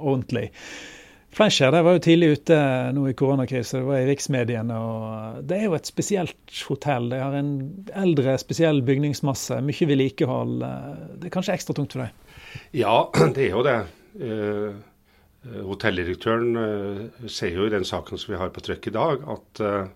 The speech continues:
Speaker 2: eh, at skulle de brukt, eh, utelukkende bedriftsøkonomiske mål på det de gjør der borte, så skulle hotellet vært stengt.
Speaker 1: Mhm.
Speaker 2: Men de ønsker faktisk å,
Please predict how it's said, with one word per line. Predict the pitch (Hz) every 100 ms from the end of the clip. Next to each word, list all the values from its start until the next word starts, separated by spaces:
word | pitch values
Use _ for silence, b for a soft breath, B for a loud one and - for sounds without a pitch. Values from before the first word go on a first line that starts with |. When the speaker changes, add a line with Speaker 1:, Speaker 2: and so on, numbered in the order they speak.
| b b b b b b -
Speaker 2:
eh, | - 101 98 104
at | 98 - -
skulle | - 101
de | 95
brukt, | 104 - -
eh, | 120 113 120 127
utelukkende | 117 - 92 87 - 101 104 110 101
bedriftsøkonomiske | 98 98 - 92 - 95 90 95 - 113
mål | 101 113 123
på | 120
det | 104 101
de | 104 101
gjør | 92 92
der | 95
borte, | 95 123
så | 127
skulle | - 113 95
hotellet | 95 92 85
vært | 90 95
stengt. | - 175 123 - - B B B B B
Speaker 1:
Mhm. | 143
Speaker 2:
Men | 113 123 139
de | 139 151 185 165
ønsker | 107 - - 117 160 180 151 b b b b b -
faktisk | 190 - 123 - - -
å, | -